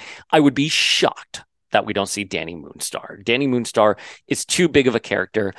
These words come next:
She's too much of a leader in the X mythos. Give us Danny Moonstar. Next up is Bishop. Now, what are they gonna do with Bishop? I feel like they did a lot with Bishop already.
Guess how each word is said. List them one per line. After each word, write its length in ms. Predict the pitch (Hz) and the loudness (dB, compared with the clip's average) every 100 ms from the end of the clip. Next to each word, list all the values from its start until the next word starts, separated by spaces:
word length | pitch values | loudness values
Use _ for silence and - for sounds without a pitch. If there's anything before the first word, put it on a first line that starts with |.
| - - | -14 -12
She's 260 | - 117 - | -4 -4 0
too 180 | - 175 | 2 4
much 180 | 151 | 4
of 80 | 131 | 2
a 60 | 110 | 2
leader 460 | 107 104 104 104 | 0 2 2 2
in 240 | 104 117 101 | 0 -4 -6
the 320 | 104 101 - | -6 -6 -6
X 360 | - - - - _ | -8 -4 -4 -4 _
mythos. 540 | - - - 104 - - - _ - | -4 0 6 6 6 0 -20 _ -6
Give 140 | 117 120 | -2 0
us 140 | 113 | 0
Danny 260 | 110 101 95 | -2 -4 -6
Moonstar. 540 | - - - - - - _ _ - - - | -12 -12 -8 -8 -10 -18 _ _ -20 -20 2
Next 280 | 180 220 254 | 4 6 4
up 120 | - | 6
is 200 | 233 226 | 6 4
Bishop. 580 | - 170 214 - 143 120 - | 4 6 6 8 8 6 4
Now, 280 | 180 170 - - - | 4 4 0 -16 2
what 200 | 277 494 | 6 8
are 80 | |
they 80 | 453 | 8
gonna 180 | 320 302 | 4 0
do 140 | 240 | 0
with 160 | 294 - | 0 2
Bishop? 320 | 262 - - | 0 2 0
I 80 | 214 | -2
feel 200 | - 240 | 2 2
like 140 | 254 | 2
they 140 | 226 196 | -2 -4
did 240 | 156 220 170 | -2 2 4
a 60 | |
lot 420 | 151 127 131 135 | 4 6 6 6
with 220 | 139 123 - | 2 -4 0
Bishop 400 | 110 - 110 - | 0 2 0 2
already. 800 | 117 104 92 95 120 165 185 | -4 -2 0 -2 -2 -2 -4